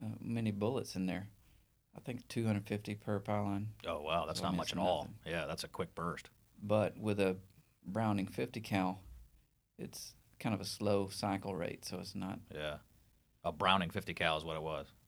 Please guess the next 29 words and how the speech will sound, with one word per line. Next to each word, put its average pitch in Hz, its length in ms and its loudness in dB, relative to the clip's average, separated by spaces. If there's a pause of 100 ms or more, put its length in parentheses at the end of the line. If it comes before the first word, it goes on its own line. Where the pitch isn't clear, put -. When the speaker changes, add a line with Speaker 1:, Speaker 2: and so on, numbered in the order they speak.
(140)
Speaker 2:
Well, 76 160 -4
that'll 87 220 2
do 87 120 -4
some 78 120 -10
serious 80 300 -2
damage. 82 460 -4
<laughs> - 40 -20 (480)
Wow, 117 140 4 (100)
that's 110 300 4
really 98 160 -2
neat. 87 260 -2 (960)
So 110 240 10
getting 131 260 8
back 131 240 12
to 113 120 4
the, 98 360 4
the 98 100 6
import 110 400 4
process 85 480 2
then, 92 220 4
you 87 60 2
go 104 100 6
over 107 140 8
there 107 160 10
with 101 120 4
a 90 40 2
box 98 320 8
of - 80 -4
cash, 85 500 4